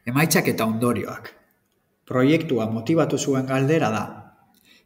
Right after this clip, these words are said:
"Erabilgarriak izan daitezke biki digitalak irakaskuntzaren praktikarako?"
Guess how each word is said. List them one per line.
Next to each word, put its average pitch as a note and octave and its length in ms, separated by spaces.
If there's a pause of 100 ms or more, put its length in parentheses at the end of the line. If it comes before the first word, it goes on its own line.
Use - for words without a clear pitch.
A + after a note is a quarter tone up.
"Erabilgarriak C#3 720
izan A#2+ 260
daitezke A2+ 420
biki A#2+ 280
digitalak A2 580
irakaskuntzaren A2 720
praktikarako?" G2+ 720